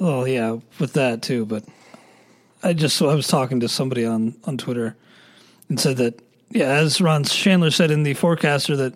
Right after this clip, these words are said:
it's more about just no path, you know, blocked, yeah, to begin the year, certainly. But it seems like most guys, I mean, have some path. I mean, there's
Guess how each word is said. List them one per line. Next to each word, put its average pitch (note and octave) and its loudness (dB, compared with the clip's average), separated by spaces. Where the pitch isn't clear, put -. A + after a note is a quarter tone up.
it's - -6
more A3+ 6
about F3 4
just C#3+ -2
no F3 4
path, A#2 -4
you C3 -4
know, A#2 -2
blocked, F#3+ 2
yeah, D3 0
to B2+ -4
begin C3+ 0
the A#2 0
year, A2 -2
certainly. A2+ -6
But E3+ 2
it D3+ -2
seems A#3+ 6
like F#3 4
most F3 4
guys, C3+ 0
I F#3 -2
mean, C#3 -2
have F3+ 0
some F#3+ 2
path. G#2 -6
I - 0
mean, D3+ 0
there's D3+ 0